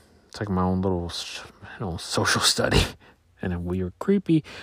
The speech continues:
Not creepy, I was eating, so it wasn't like I was just staring at people. I was like, "I'm eating at the park." So it wasn't, like, weird.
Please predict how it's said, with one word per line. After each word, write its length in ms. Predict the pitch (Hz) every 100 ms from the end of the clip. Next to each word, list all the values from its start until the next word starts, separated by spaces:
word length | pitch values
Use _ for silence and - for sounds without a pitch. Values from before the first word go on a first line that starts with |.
| -
Not 160 | 214 196
creepy, 280 | - 123 127
I 40 |
was 220 | 135 123
eating, 360 | 101 98 113 120
so 160 | 107 110
it 60 |
wasn't 240 | 107 110 104
like 160 | 95
I 40 | 90
was 180 | 92
just 160 | 90 87
staring 420 | - - 92 107
at 80 | 131
people. 300 | 160 160 165
I 80 | 147
was 160 | 131
like, 220 | 131 131 208
"I'm 140 | 220
eating 180 | 220 202
at 60 |
the 80 | 202
park." 280 | 202 170 90 - -
So 140 | - 90
it 320 | - _ 104
wasn't, 240 | 95 95
like, 160 | 90 95
weird. 240 | - 92